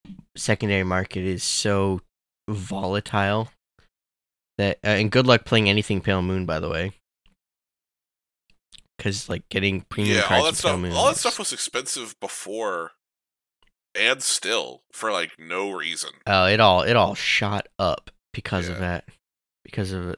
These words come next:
Speaker 1: they, they, they choice restricted Periton, so people are like, "Oh no, I need to get, I need to get my, my stuff." And then it's like, mm, no. But Granblue stuff looks super cool. You get the other two, the other Legion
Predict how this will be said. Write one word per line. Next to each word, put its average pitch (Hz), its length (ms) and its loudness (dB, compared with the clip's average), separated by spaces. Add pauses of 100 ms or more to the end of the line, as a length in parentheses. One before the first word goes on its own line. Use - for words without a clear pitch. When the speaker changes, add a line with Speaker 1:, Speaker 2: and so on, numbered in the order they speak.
(120)
Speaker 1:
they, 98 220 0
they, 95 420 0
they - 180 -8
choice 135 300 0
restricted - 380 -4
Periton, 110 520 2
so - 60 -10
people 104 260 -4
are 104 40 2
like, - 140 -6 (300)
"Oh 175 140 2
no, 180 240 2
I 156 60 2
need 165 160 0
to 160 100 -4
get, 160 280 -2 (520)
I - 80 -8
need 151 140 0
to 151 100 -2
get 160 220 0
my, 143 180 -2
my 123 140 -6
stuff." 147 600 0
And 107 200 -6
then 104 240 -4
it's - 160 -14
like, - 180 -14
mm, 101 400 -6
no. 98 260 -4 (1700)
But 120 140 -6
Granblue 165 400 6
stuff - 260 2
looks 208 160 0
super 233 240 0
cool. 240 340 0
You 175 140 -4
get 143 140 4
the 139 100 4
other 139 160 6
two, 165 420 4
the 127 160 6
other 139 240 8
Legion 151 580 2